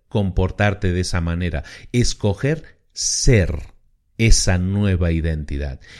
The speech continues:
y vivir de acuerdo a esa identidad nueva, a esa identidad mejorada. Y lo que vas a hacer es proyectarla con toda persona con la que entres en contacto. Recuerda que eso lo tienes por escrito para que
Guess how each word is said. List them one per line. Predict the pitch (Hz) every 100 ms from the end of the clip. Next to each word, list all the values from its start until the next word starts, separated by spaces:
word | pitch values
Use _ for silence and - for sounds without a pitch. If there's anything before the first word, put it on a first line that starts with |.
| -
y | 160
vivir | 151 151 240 302
de | 180
acuerdo | 104 - 113 98 95
a |
esa | 92 -
identidad | 90 90 87 90 92 90
nueva, | 104 117 113 92 80 - -
a | 107
esa | 113 123
identidad | 117 113 110 107
mejorada. | 107 110 90 98 95 104 95 76 - _ _ _ _
Y | 110
lo | 107
que | 101
vas | 117 127
a |
hacer | 131
es | 131
proyectarla | - 110 101 90 - - 107 110 110 117 -
con | - 95 90 -
toda | 110 107 113 110
persona | 98 82 - - 98 95 98
con | 92 80
la | 76
que | 85 80
entres | 95 90 95 -
en | 82
contacto. | 76 78 73 78 73 - 67 64 _ _ _ _ _ _ _ _ _ _ _ _ 92
Recuerda | 104 92 - 139 123 82 78
que | -
eso | 95 104
lo | 87
tienes | 87 85 -
por | 73
escrito | 65 - 110 131 -
para | 104 101 98
que | 104 107